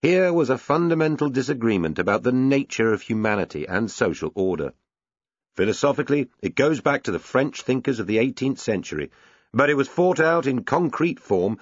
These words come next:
in British classrooms throughout this period. The old rows of desks facing a blackboard began to go, and cosily intimate semicircles of chairs appeared. Children of different abilities were taught in the same room so that they could learn from each other,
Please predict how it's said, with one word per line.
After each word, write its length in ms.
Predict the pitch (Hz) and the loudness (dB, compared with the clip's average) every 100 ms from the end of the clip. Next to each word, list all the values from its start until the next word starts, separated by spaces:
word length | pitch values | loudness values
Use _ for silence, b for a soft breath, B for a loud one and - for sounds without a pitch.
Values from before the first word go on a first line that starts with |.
| B | B
in 160 | - 123 | -2 0
British 340 | - 135 135 | 0 0 0
classrooms 720 | - - 151 131 - 76 67 | -2 0 0 0 -2 -8 -8
throughout 420 | - 117 101 92 - | -4 0 0 0 -4
this 160 | 85 | -10
period. 460 | - 110 101 73 - _ _ _ _ _ _ _ B B B | -6 -6 -4 -6 -10 _ _ _ _ _ _ _ B B B
The 120 | B 131 | B 4
old 220 | 160 151 | 4 4
rows 400 | 143 156 165 139 | 4 4 4 2
of 240 | 139 - | -2 -2
desks 400 | 165 165 147 - | 0 0 0 -10
facing 380 | - 117 127 139 | -2 0 0 -2
a 40 | |
blackboard 600 | 127 147 139 - 123 131 117 | -2 0 -2 0 0 2 0
began 340 | 117 107 107 | 0 0 0
to 80 | 110 | -2
go, 340 | 92 78 71 - _ _ _ _ | -2 -2 -4 -10 _ _ _ _
and 220 | - 98 - | -6 -6 -2
cosily 500 | 131 160 147 147 147 | 0 2 2 0 0
intimate 460 | 143 147 139 143 | 0 0 0 -2
semicircles 800 | - 156 156 104 98 85 95 92 | -2 -2 -2 0 0 -2 -2 -4
of 140 | 98 - | -6 -4
chairs 440 | 143 135 110 85 | 0 2 2 -2
appeared. 440 | - 92 87 80 - _ _ _ _ _ _ _ - | -4 -2 -2 -2 -6 _ _ _ _ _ _ _ 0
Children 340 | 135 156 151 | 2 4 4
of 140 | 151 101 | 2 2
different 300 | 139 151 151 | 0 2 0
abilities 500 | 131 151 143 151 131 | 2 2 2 -2 -2
were 80 | 151 | -2
taught 380 | - 147 151 | 0 2 2
in 80 | 143 | 0
the 80 | 151 | -4
same 360 | - 147 156 160 | -2 -2 0 2
room 320 | 185 135 87 | 2 2 0
so 280 | - 131 123 | 0 2 2
that 160 | 117 | 0
they 180 | 113 120 | 0 0
could 160 | 139 123 | 0 0
learn 400 | 156 165 143 92 | 2 2 2 -2
from 160 | 90 | -4
each 140 | 95 131 | -2 0
other, 260 | 135 95 | 0 0